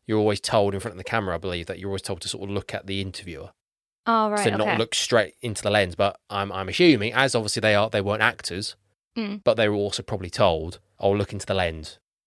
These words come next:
Speaker 2: You never actually see Pablo at all, do you?
Speaker 1: No, and normally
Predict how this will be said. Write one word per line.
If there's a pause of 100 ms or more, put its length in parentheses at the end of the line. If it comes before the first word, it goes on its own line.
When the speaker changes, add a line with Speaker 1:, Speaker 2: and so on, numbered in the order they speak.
(160)
Speaker 2:
You
never
actually
see
Pablo
at
all,
do
you? (220)
Speaker 1:
No, (120)
and
normally